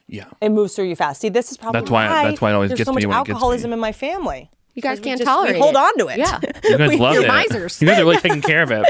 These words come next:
Speaker 2: <laughs> We're pickled. I mean, I'm li-, I am. People ask me, they're like,
Speaker 3: Ah.
Speaker 2: "Why does your skin look so good?" I think I'm embalmed.
Speaker 1: Do you know
Speaker 2: Because
Speaker 1: what this should actually be good for?
Speaker 2: Hmm.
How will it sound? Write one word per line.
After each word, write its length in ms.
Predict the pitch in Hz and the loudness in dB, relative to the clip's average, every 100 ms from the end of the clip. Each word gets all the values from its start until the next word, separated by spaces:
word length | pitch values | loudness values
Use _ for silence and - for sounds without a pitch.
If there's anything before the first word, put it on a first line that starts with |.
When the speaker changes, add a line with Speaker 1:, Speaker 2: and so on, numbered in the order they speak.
| 554 | 2
Speaker 2:
<laughs> 140 | 523 | 2
We're 140 | 262 320 | 0 0
pickled. 500 | - 466 202 147 - | 0 -2 -2 -6 -4
I 100 | 226 | -2
mean, 140 | 254 | 0
I'm 160 | 277 311 | 0 0
li-, 120 | 262 | 0
I 120 | 220 240 | 0 0
am. 180 | 247 240 | -2 -2
People 440 | 403 - 359 508 | -6 -2 0 2
ask 240 | - 247 - | 2 0 -2
me, 120 | 190 | -4
they're 120 | 175 | -2
like, 280 | 180 180 - - | -2 -2 -6 -4
Speaker 3:
Ah. 80 | - | 0
Speaker 2:
"Why 120 | 285 | 2
does 140 | 494 523 | 2 2
your 80 | |
skin 180 | - 359 453 | 0 -2 -4
look 120 | 349 | -4
so 80 | - | -2
good?" 160 | 196 | -2
I 120 | 165 180 | 0 -4
think 200 | 294 392 | -4 -4
I'm 120 | 415 | -2
embalmed. 600 | 262 180 175 262 151 139 | 0 0 -2 -2 -4 -6
Speaker 1:
Do 100 | - | 0
you 60 | 240 | 2
know 80 | 349 | 2
Speaker 2:
Because 60 | |
Speaker 1:
what 60 | 339 | 0
this 120 | 277 | -2
should 100 | 190 | -2
actually 300 | 127 131 - | -2 -4 -4
be 100 | 135 | -4
good 180 | 117 104 | -4 -6
for? 320 | 117 113 117 | -4 -4 -4
Speaker 2:
Hmm. 140 | 220 | -6